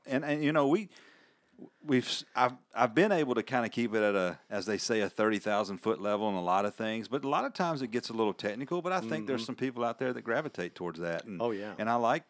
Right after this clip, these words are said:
Speaker 1: you know, that we can offer up a little bit of insight into a little thing here or there, and,
Speaker 2: Yeah.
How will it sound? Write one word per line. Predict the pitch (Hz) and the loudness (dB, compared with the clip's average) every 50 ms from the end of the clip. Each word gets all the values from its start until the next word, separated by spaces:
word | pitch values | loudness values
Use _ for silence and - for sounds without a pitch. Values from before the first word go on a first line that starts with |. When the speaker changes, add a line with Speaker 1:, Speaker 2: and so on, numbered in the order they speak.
| _ - | _ -10
Speaker 1:
you | - 104 95 | -6 -4 -2
know, | 92 87 90 85 | -2 -2 -2 -2
that | 87 85 82 82 _ _ _ - 85 | -4 -4 -6 -6 _ _ _ -12 -10
we | - 87 | -8 -6
can | 82 92 87 85 90 92 - _ _ _ _ - | -6 -6 -6 -6 -8 -10 -12 _ _ _ _ 0
offer | 95 98 98 - 101 98 | 0 0 2 2 0 0
up | 90 - 82 | 0 0 -4
a | |
little | 78 80 85 92 95 95 92 | -8 -6 -4 -4 -4 -4 -4
bit | 87 92 92 87 | -6 -6 -6 -6
of | 87 | -6
insight | 87 92 85 - 92 87 87 87 | -8 -8 -10 -8 -6 -6 -6 -6
into | 82 85 82 82 | -8 -10 -10 -10
a | |
little | 82 85 85 85 | -10 -8 -10 -10
thing | - - 92 85 85 85 | -10 -10 -10 -10 -10 -10
here | 80 90 90 85 | -10 -10 -8 -8
or | 82 | -8
there, | 85 85 82 85 85 | -8 -8 -8 -8 -8
and, | 82 82 80 - | -10 -10 -12 -14
Speaker 2:
Yeah. | 82 | -14